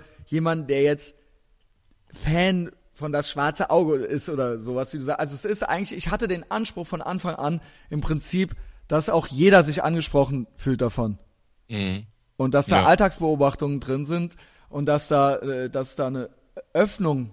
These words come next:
Speaker 1: meiner selbst stattfindet auch, mit der jeder irgendwie was anfangen kann. Also ich ziehe jetzt nicht auf,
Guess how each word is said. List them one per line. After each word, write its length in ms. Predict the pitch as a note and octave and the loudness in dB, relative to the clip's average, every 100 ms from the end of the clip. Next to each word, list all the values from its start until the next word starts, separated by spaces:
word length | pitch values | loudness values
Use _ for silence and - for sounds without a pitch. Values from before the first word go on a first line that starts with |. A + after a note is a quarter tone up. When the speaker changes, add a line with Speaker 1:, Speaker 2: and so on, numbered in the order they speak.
| - | -12
Speaker 1:
meiner 320 | C#3 C3+ C#3 B2 | -6 -4 -2 0
selbst 500 | D#3 F#3+ - - D#3 | 2 2 0 -10 -8
stattfindet 560 | - C#3 - C#3 C3+ | -2 -2 -2 -6 -4
auch, 280 | - C3+ D#3+ - - - | 0 0 0 -8 -20 -8
mit 160 | C#3+ D3 | -2 4
der 140 | C#3+ | 6
jeder 340 | C#3 D#3+ F#3 | 8 8 8
irgendwie 260 | A#2+ D3+ D3 | 6 2 0
was 180 | C#3 - | -4 -2
anfangen 400 | D#3 E3+ D#3 B2+ | -6 -4 -4 -4
kann. 260 | B2+ A2 - - - | -4 -6 -8 -16 -4
Also 200 | D3 E3+ | -2 -2
ich 140 | D3+ | -4
ziehe 220 | - F#3 G3 | -4 2 6
jetzt 240 | E3+ - | 4 2
nicht 240 | F3+ - | -4 0
auf, 300 | D3+ D3+ C#3+ | 2 2 0